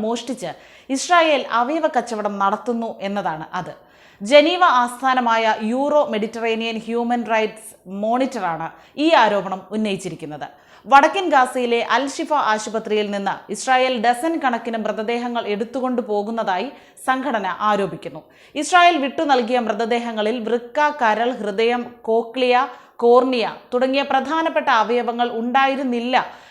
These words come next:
എന്ന ഗാസയിലെ മെഡിക്കൽ ഉദ്യോഗസ്ഥർ സാക്ഷ്യപ്പെടുത്തിയതായും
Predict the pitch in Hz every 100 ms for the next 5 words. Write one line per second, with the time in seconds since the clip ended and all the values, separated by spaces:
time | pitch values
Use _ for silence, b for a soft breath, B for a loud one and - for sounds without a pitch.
0 | B 311 330 269 277 302 339 339 330 254
1 | 240 247 294 262 214 233 226 247 240 254
2 | 240 240 - 330 247 220 226 214 190 180
3 | 185